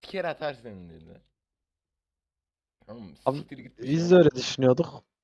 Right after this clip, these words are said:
Speaker 2: Yani öyle olmadı. Konya'da zaten biraz zor.
Speaker 1: Yani diğer
Speaker 2: Ya
Speaker 1: şehir-,
Speaker 2: şu
Speaker 1: diğer şehirlere göre o zordur. Normal.
Speaker 2: Hani şu aralar piyasa kapalı zaten.
Speaker 1: <laughs> Peki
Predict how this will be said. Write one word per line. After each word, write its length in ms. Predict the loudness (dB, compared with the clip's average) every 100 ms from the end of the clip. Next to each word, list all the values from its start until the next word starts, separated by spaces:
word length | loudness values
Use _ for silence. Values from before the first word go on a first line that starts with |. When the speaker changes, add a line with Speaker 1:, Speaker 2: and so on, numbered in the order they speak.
| _ _ _ _ _ _ _ _ _ _ _ _ _ _ _ _ _ -20 -20 _ _ _ -4
Speaker 2:
Yani 280 | 0 0 2
öyle 200 | 4 6
olmadı. 480 | 4 4 2 0 -4 _ _ _ -20 -4
Konya'da 380 | 2 4 4
zaten 440 | 6 6 4 -2 2
biraz 200 | 2 4
zor. 340 | 0 -4 -8 -20 _ _ _ _ _ _ _ _ _ _ _ _ _ _ _ _ _
Speaker 1:
Yani 300 | -20 -20 -18
diğer 200 | -16 -14
Speaker 2:
Ya 180 | -4 -4 -4
Speaker 1:
şehir-, 120 | -8
Speaker 2:
şu 320 | -16 -14 -12
Speaker 1:
diğer 140 | -12 -12
şehirlere 420 | -14 -14 -14 -14
göre 140 | -16
o 140 | -20 -18
zordur. 460 | -16 -14 -16 -20 _ -20
Normal. 180 | -20 -20 _ _ _ _ _ _ _ _ _
Speaker 2:
Hani 220 | -4 -4
şu 140 | 2 4
aralar 300 | 6 6 4
piyasa 280 | 2 0 0
kapalı 320 | 2 0 0
zaten. 360 | 0 0 -4 -10 _ _ _ _ _
Speaker 1:
<laughs> 840 | -16 -12 -14 -16 _ -14 -14 -12
Peki 320 | -14 -10 -12